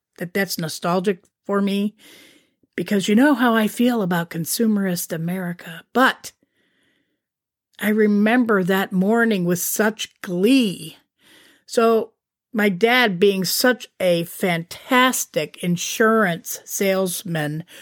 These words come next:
who won platinum keys for being the best salesman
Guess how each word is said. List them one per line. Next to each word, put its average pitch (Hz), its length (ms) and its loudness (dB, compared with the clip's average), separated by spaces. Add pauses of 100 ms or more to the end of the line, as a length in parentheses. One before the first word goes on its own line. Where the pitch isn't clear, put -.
(140)
who 220 200 4
won 185 640 2 (340)
platinum 185 720 0
keys 175 800 0
for 165 280 -4
being 185 380 0
the 170 120 0
best 185 420 -2
salesman 190 760 -2